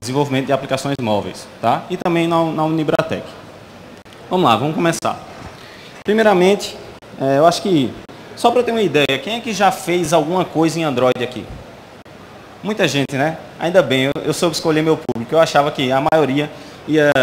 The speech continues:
já ter dado uma pincelada, é, em alguma coisa em Android. Então,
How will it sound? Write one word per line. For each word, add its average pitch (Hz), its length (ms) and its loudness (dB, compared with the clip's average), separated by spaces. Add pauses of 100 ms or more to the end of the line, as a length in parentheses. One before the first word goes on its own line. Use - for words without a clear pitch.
(300)
já 143 120 2
ter 147 240 0
dado 139 240 2
uma 143 140 2
pincelada, 135 800 0 (320)
é, 113 140 -2
em 127 100 -2
alguma 135 240 -2
coisa 131 260 -4
em 131 40 -4
Android. 131 420 0 (160)
Então, 147 300 -2